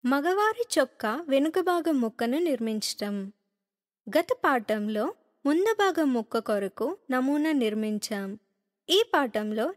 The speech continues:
డ్రాఫ్టింగ్ సూచనల ప్రకారం చొక్కా వెనుక భాగం ముక్క నమూనాను నిర్మిస్తాం.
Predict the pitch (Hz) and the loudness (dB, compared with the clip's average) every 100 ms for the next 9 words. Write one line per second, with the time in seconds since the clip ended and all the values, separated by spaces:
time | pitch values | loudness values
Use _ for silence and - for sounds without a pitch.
0 | 240 226 294 370 - 523 - 330 - 269 | -6 0 0 0 0 0 0 -2 0 -2
1 | 233 208 208 196 208 202 240 392 _ _ | -2 -2 -4 -2 -4 -2 -2 -4 _ _
2 | _ - 330 - 415 370 302 311 320 285 | _ 2 2 4 2 4 2 0 0 0
3 | 262 247 233 220 233 226 214 220 226 214 | 0 0 0 -2 -2 -2 -2 -2 -2 -4
4 | 208 320 403 269 226 208 - - 208 202 | -4 -2 0 0 -2 -4 -4 -4 -4 -4
5 | 208 | -8